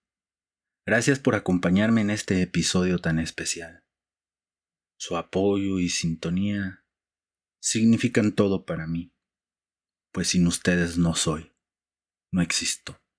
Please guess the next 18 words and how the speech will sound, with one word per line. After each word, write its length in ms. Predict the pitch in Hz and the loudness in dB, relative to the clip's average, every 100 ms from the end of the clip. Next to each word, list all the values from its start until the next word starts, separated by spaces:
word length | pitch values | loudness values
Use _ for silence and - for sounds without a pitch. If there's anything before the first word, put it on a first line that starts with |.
| _ _ _ _ _ _ _ _ _ _ - | _ _ _ _ _ _ _ _ _ _ -4
De 60 | |
verdad 300 | 85 87 101 | 0 2 0
espero 500 | 101 - 101 113 - - | 0 0 2 2 -2 -2
que 240 | 92 87 | 2 2
a 100 | 87 | 0
través 380 | - 87 95 101 | 0 0 0 0
de 120 | 104 | 0
nuestras 420 | 95 90 - 82 | 0 0 -4 -12
palabras 840 | - 80 80 98 104 101 - - _ _ _ _ _ | -8 -8 -4 -4 -2 -4 -8 -14 _ _ _ _ _
y 140 | 98 | 0
emociones 600 | 95 90 - 104 104 107 | 4 4 2 2 2 2
compartidas, 880 | - 87 80 - - 104 104 95 - _ _ _ _ _ _ _ _ _ _ | 0 -4 -2 -8 -4 -4 -4 -6 -16 _ _ _ _ _ _ _ _ _ _
hayamos 380 | - 104 117 123 | -4 2 4 2
creado 460 | - 101 98 107 117 | 0 0 2 2 4
un 200 | 113 110 | 4 4
espacio 720 | 95 - - 101 120 - 104 | 0 -4 -4 -4 -2 -2 -2
de 80 | 92 | -2
sanación, 840 | - 87 82 - 107 113 104 98 | -2 -2 -2 -2 -4 -4 -6 -10